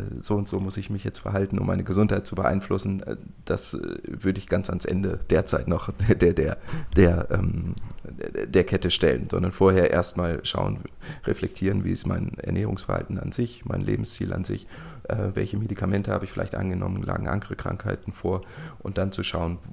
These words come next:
woraus können möglicherweise Magen-Darm-Beschwerden oder auch, äh, Beschwerden insgesamt resultieren. Und wenn da nichts gefunden wird, dann kann man natürlich auch nochmal weiterschauen und, ähm, sagen, ähm,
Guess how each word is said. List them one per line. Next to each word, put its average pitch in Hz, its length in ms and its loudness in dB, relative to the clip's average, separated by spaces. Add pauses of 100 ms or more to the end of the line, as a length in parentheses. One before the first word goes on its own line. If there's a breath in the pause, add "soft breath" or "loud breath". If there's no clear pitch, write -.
(360)
woraus 98 360 4
können 87 480 -4
möglicherweise 85 760 -2
Magen-Darm-Beschwerden 90 1040 -4 (240)
oder - 280 0
auch, - 200 -6
äh, - 20 -6 (480)
Beschwerden - 380 -2
insgesamt 104 540 -2
resultieren. 95 560 -2 (340 loud breath)
Und - 80 -12
wenn 95 120 0
da 80 160 0
nichts 90 220 -2
gefunden 104 480 -2
wird, 92 320 -2
dann 85 200 -4
kann 95 160 -4
man 95 80 0
natürlich 95 420 -4
auch - 160 -8
nochmal 90 300 -6
weiterschauen 87 600 -4
und, 92 220 -6 (460 loud breath)
ähm, 90 340 -2
sagen, 92 640 -4
ähm, 92 360 -6